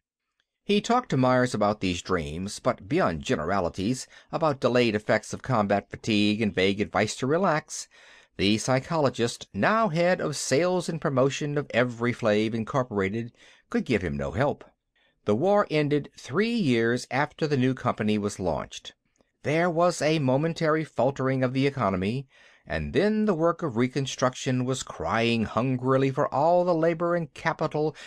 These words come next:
that had been idled by the end of destruction, and more. There was a new flood tide of prosperity,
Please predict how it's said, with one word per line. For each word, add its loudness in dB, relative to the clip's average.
that 0
had -2
been -4
idled 2
by 2
the -4
end 2
of -2
destruction, -4
and 0
more. -2
There 0
was 0
a 2
new 2
flood -2
tide 0
of -6
prosperity, -2